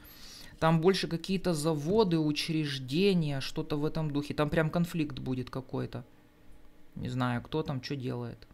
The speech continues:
Это человеческих рук дело. Драка, че-то там, возможно. Это в семье, в семье внутри, внутри чего-то. Коллектива, страны,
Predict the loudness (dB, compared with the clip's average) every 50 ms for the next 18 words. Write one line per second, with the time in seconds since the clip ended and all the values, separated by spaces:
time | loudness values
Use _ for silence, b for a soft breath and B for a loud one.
0 | -20 -8 -4 -2 -2 -2 -4 -6 -6 -4 -2 0 0 0 -2 -2 -6 -12 -12 -8
1 | -6 -4 -4 -4 -4 -4 -4 -4 -4 -4 -8 -10 B B B B B B B B
2 | B B B B B B B B -20 -18 -14 -8 -2 0 2 4 4 4 2 0
3 | -4 -8 -6 -6 -6 -8 -8 -8 -8 -6 -4 -4 -2 -2 -2 -2 -2 -2 -2 0
4 | 0 0 0 -2 -4 -2 0 2 2 4 4 4 2 2 0 -2 -8 -10 -10 -8
5 | -8 -6 -4 -2 -2 0 2 2 2 2 2 0 -2 -2 -2 -2 -2 -2 -2 -2
6 | -4 -4 -4 -4 -4 -4 -2 -4 -6 -6 -6 -6 -4 -4 -4 -4 -4 -6 -8 -8
7 | B B B B B B B B B B 2 2 4 4 2 0 -2 -8 -4 -2
8 | 0 0 2 0 0 -2 -2 -4 0 0 0 2 2 2 4 4 4 4 4 2
9 | 2 2 0 -2 -4